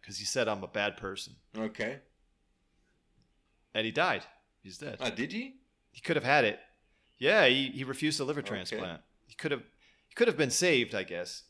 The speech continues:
Speaker 1: But he said, "I've done such terrible things, I deserve to die."
Speaker 2: Okay.
Speaker 1: He
Speaker 2: Hmm.
Speaker 1: died.
Speaker 2: Makes sense.
Speaker 1: Guess it was a gift. He gave, gave the liver to someone
Speaker 2: Mm.
Speaker 1: more worthy,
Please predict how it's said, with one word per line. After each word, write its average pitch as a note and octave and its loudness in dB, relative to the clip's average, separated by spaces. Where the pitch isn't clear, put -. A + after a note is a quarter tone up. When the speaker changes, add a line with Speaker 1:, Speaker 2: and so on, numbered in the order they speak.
Speaker 1:
But A#2 -18
he A#2 -14
said, A#2+ -4
"I've A2+ -4
done B2 -4
such A2+ -8
terrible G#2+ -2
things, G2+ -8
I F#2 -6
deserve F2+ -16
to F#2+ -12
die." F2+ -6
Speaker 2:
Okay. B2 -12
Speaker 1:
He F2+ -20
Speaker 2:
Hmm. G#2 -18
Speaker 1:
died. G#2 -6
Speaker 2:
Makes G#2+ -12
sense. A#2 -14
Speaker 1:
Guess - -4
it A#2+ -6
was G2 -8
a F#2 -14
gift. A#2 -4
He G2 -16
gave, F#2+ -10
gave G#2+ -4
the F2 -10
liver F2+ -18
to F2+ -20
someone F#2 -14
Speaker 2:
Mm. F2 -16
Speaker 1:
more E2+ -18
worthy, F2+ -12